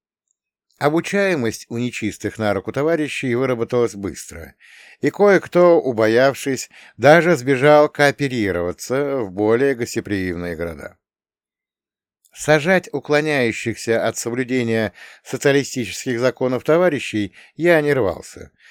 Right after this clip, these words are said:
Может, они без задней мысли так, экономические реалии-то новые,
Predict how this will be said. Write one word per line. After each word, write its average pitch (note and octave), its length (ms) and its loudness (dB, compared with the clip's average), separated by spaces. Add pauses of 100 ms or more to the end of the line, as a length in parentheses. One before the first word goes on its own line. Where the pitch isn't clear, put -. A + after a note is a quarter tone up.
(320)
Может, E3+ 300 4
они D#3+ 180 6
без C#3 180 2
задней C#3+ 360 6
мысли E3 360 -4
так, F#2+ 320 0
экономические A#2 760 0
реалии-то G2+ 600 4
новые, G2+ 520 -2